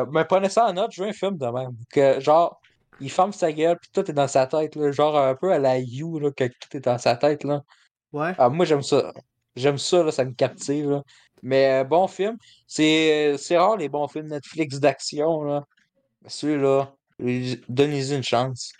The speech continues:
Speaker 2: Ouais, tout moi,
Speaker 1: Après
Speaker 2: je te trouvais
Speaker 1: ça,
Speaker 2: bien drôle
Speaker 1: euh,
Speaker 2: avec, euh, les lunettes de soleil, là, t'as ton esti de Power Fantasy par rapport,
Speaker 1: Oui.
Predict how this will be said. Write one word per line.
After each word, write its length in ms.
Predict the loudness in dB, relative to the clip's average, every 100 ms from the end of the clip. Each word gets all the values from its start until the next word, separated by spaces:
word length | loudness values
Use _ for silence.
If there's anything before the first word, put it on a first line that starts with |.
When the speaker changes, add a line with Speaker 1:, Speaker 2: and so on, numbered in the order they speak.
| _ _ -10
Speaker 2:
Ouais, 160 | -8 -6
tout 120 | -4
moi, 100 | -2
Speaker 1:
Après 120 | -2
Speaker 2:
je 40 | -4
te 60 |
trouvais 120 | 2 2
Speaker 1:
ça, 80 |
Speaker 2:
bien 140 | 4 2
drôle 240 | 4 4
Speaker 1:
euh, 80 | 4
Speaker 2:
avec, 220 | 0 -4 -6
euh, 260 | -6 -8 -12 -8
les 80 | -4
lunettes 280 | -2 -2
de 120 | -2 -4
soleil, 420 | -4 -4 -4 -4
là, 120 | -6
t'as 200 | -6 -8
ton 240 | -10 -10
esti 220 | -8 -10 -6
de 60 |
Power 260 | -2 0 -2
Fantasy 480 | -4 -8 -10 -10 -10
par 140 | -10
rapport, 380 | -10 -6 -6 -6
Speaker 1:
Oui. 440 | -8 -10 -10 -14